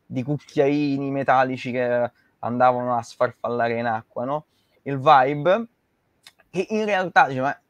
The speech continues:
sto vibe mi ricorda qualcosa?" Sì, perché prima, nelle Hard Baits, abbiamo parlato di, di vibration lure,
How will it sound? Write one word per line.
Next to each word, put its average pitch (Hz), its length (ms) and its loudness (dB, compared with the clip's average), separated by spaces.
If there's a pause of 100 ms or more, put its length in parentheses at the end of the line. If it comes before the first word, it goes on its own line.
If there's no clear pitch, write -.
sto - 280 -2
vibe 131 440 2
mi 143 120 -4
ricorda 160 320 0
qualcosa?" 139 420 -2
Sì, 185 120 -10
perché 127 240 -8
prima, 123 480 -4
nelle 131 220 -6
Hard 160 120 0
Baits, 120 300 -8
abbiamo 165 200 -2
parlato 143 320 -4
di, 123 300 -6
di 123 220 -8
vibration 123 560 -2
lure, 147 300 -4